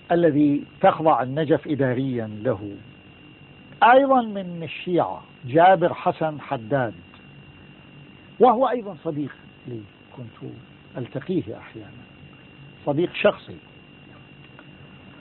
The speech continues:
واجهوا هؤلاء حرجاً، وأكثر من ذلك أن السيد الخوئي واجه حرجاً. حلت الأزمة بأنه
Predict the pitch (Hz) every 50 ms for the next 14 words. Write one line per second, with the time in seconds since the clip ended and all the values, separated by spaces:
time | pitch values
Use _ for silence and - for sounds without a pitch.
0 | - - - - - - - - - - - - - - - - 160 190 247 269
1 | 285 240 208 233 175 165 185 147 113 139 147 143 151 131 131 139 165 175 180 -
2 | - - - 165 175 170 165 131 98 - - - - - - - - - - -
3 | - - - - - - - - - - - - - - - - - 143 147 185
4 | 262 294 190 - 254 262 240 240 233 226 214 190 202 190 180 175 165 165 160 -
5 | - - - 135 131 127 120 - - - 196 240 254 262 240 240 233 - - 202
6 | 220 220 202 196 185 185 185 180 165 147 165 139 127 117 - - 123 104 104 98
7 | - - - - - - - - - - - - - - - - - - - -
8 | - - - - - - - - - - - - - - - - - - - -
9 | - - 285 277 247 208 160 139 - 160 165 - - 139 117 127 135 139 131 -
10 | - - - - - - - - 139 120 123 139 156 170 175 185 170 160 170 175
11 | 170 170 233